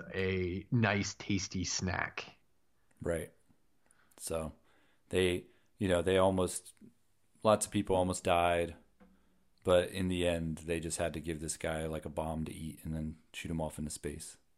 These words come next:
Speaker 1: Yeah, and it, and this episode has a lot of good interactions again. I think this one, though, has probably the, the strongest, um, side character dies right at the get-go. And then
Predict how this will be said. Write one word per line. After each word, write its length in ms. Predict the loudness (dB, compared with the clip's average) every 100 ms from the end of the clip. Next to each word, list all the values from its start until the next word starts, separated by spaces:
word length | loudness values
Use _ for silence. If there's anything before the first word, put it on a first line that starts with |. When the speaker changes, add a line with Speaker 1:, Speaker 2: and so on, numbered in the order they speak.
| _ _ _ _
Speaker 1:
Yeah, 320 | 6 6 4 2
and 140 | 2
it, 140 | 2 0 0
and 220 | 2 0 0
this 280 | 2 2
episode 340 | 2 2 2 2
has 400 | 2 4 4 2
a 60 |
lot 360 | 0 2 2 0
of 160 | -4 0
good 260 | 0 2
interactions 640 | 0 2 4 2 2 0 2
again. 220 | -2 0
I 100 | 0
think 300 | 4 2 6
this 240 | 4 4
one, 220 | 4 4 4
though, 260 | 4 4
has 680 | 0 2 4 4 2 -6 -12 -18 -20 _ _ _ _ _ 2
probably 500 | 4 6 6 6 6
the, 300 | 4 0 -4
the 140 | -6
strongest, 920 | -6 -4 0 2 2 2 2 -4 -8 -16 _ _ _ _ _
um, 640 | -2 0 0 -2 -4 -8 -10 -16 _ _
side 420 | -2 4 4 4 2
character 420 | 0 0 -2 -2
dies 800 | 2 4 4 2 -2 -4 -8 -12 -18 -20 _ _
right 280 | 0 4 6
at 120 | 4
the 80 | 2
get-go. 640 | 0 0 2 4 4 2 2
And 140 | 4
then 280 | 6 4